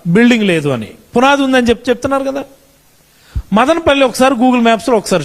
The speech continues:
చూద్దాం. This is the government medical college మదనపల్లి. ఎంత బ్రహ్మాండమైనటువంటి బిల్డింగ్. ఆవిడ అనుకున్నట్టు రంగులు వేసుకుంటే కంప్లీట్ అయిపోతుంది. కంప్లీట్ అయింది కూడా.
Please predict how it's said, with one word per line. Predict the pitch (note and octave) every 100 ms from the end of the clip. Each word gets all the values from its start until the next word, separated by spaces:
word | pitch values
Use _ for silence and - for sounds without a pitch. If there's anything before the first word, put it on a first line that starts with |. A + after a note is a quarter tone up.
| C#3
చూద్దాం. | A2+ - - _ _ _ _ _ _ _ _ _ A3
This | A3+
is | A#3+
the | C4 A3+
government | A#3+ B3+ B3+ A3+
medical | G#3+ A3 G3
college | G3+ G3+ C4 C4+
మదనపల్లి. | G3 F3+ F3 D#3+ C3 G2 - _ _ _ _ _ _ -
ఎంత | F3+ G3
బ్రహ్మాండమైనటువంటి | E3 E3 F3 G#3+ B3 B3+ B3 A#3 A3+ G#3 G#3 F#3
బిల్డింగ్. | F3+ G#3+ A#3 G3+ D#3 - - _ _ _ _ _ _ _ _ -
ఆవిడ | G3 G#3+
అనుకున్నట్టు | A3+ A#3+ B3+ A#3
రంగులు | G#3 G#3+ B3
వేసుకుంటే | A#3+ - A#3+ G#3 A#3 A3+ B3+ C#4 - -
కంప్లీట్ | B3 D4+ C#4+
అయిపోతుంది. | A3 G#3 D3+ A2+ -
కంప్లీట్ | - G3+ C4
అయింది | B3+ C4+
కూడా. | C4 C4 C4